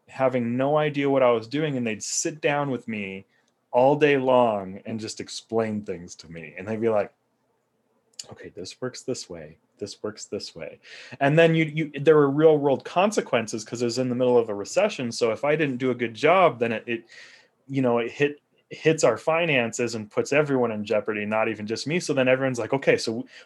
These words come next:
we have to make it through this." And I think that spirit of, like, "Okay, like, we're in this together. We're gonna make it through this. And, and, and, you know, we're all here for each other." I think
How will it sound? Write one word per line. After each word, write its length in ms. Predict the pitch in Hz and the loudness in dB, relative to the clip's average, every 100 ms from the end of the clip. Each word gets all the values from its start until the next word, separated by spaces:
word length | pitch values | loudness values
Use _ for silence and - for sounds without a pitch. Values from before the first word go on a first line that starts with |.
| _ | _
we 240 | 101 147 202 | -2 2 4
have 240 | 170 151 | 4 0
to 80 | 151 | 0
make 240 | 139 135 | -2 0
it 160 | 131 - | -2 -4
through 220 | 117 120 | -4 -2
this." 360 | 143 175 - - - - _ 131 | 2 2 0 -12 -18 -20 _ -6
And 80 | 143 | -4
I 60 | |
think 300 | 143 196 226 | -2 -2 2
that 200 | 175 - | 0 0
spirit 440 | - - 170 170 147 | -4 -2 2 4 4
of, 140 | 117 | 4
like, 260 | 120 113 113 | 2 2 0
"Okay, 500 | 113 117 98 76 - _ - | -4 -2 -2 -4 -10 _ -8
like, 180 | 110 - | -8 -4
we're 160 | 123 147 | -2 0
in 120 | 147 | -2
this 160 | 139 | -4
together. 680 | - 107 123 135 135 131 131 _ _ - | -8 -4 0 4 4 2 0 _ _ -8
We're 140 | 117 | -4
gonna 180 | 127 120 | -2 -2
make 260 | 113 120 117 | 0 -2 -2
it 140 | - | -12
through 220 | 131 147 147 | -4 0 2
this. 400 | 143 131 123 113 | 4 2 0 -6
And, 160 | 101 | -6
and, 180 | 95 104 | -6 -6
and, 520 | 87 104 101 95 92 - | -4 -4 -4 -8 -10 -8
you 140 | 117 | -6
know, 120 | 113 | -2
we're 220 | 107 120 131 | 2 6 6
all 140 | 123 | 6
here 200 | 120 127 | 2 -4
for 140 | - 131 | -4 -8
each 160 | 127 | 0
other." 260 | 131 127 123 | 2 2 0
I 80 | 131 | -2
think 440 | - 214 208 - | -4 -6 -6 -14